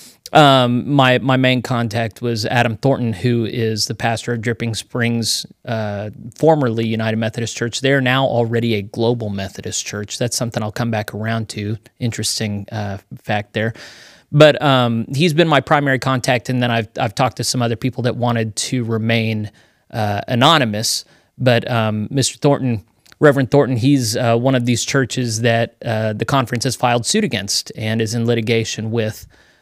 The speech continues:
with the annual conference. So if you don't know about it, earlier this year, the annual conference, Rio, Texas, filed suit against about forty, um,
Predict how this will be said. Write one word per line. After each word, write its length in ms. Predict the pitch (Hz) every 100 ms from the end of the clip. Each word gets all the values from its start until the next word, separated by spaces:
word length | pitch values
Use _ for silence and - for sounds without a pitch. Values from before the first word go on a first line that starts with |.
| _ -
with 400 | 117 123 117 -
the 140 | 123 113
annual 280 | 110 104
conference. 500 | - 120 104 - 107
So 160 | - 131
if 140 | 110
you 60 | 139
don't 260 | 139 139 123
know 600 | 156 185 131 120 120 131 - - _ -
about 360 | 123 120 113 113
it, 160 | 117 143
earlier 400 | 143 139 127 123
this 340 | 123 - -
year, 400 | 135 139 117 117
the 400 | 110 110 110 -
annual 280 | 131 117 110
conference, 600 | - 120 104 110 117 -
Rio, 180 | 123 110
Texas, 480 | - 120 - 123
filed 720 | - - 123 127 127 117 113
suit 380 | - - 139 123
against 520 | 127 117 120 117 -
about 320 | 123 117 120 -
forty, 600 | - 139 131 120 117 - _ _ _ _ -
um, 500 | 113 104 101 98